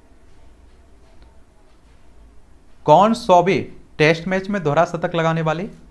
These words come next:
दुनिया के पहले क्रिकेटर बने हैं? विराट कोहली भारत के हैं, बाबर आजम पाकिस्तान के,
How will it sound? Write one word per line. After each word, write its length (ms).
दुनिया 280
के 120
पहले 260
क्रिकेटर 480
बने 160
हैं? 240
विराट 320
कोहली 240
भारत 320
के 60
हैं, 140
बाबर 260
आजम 320
पाकिस्तान 580
के, 160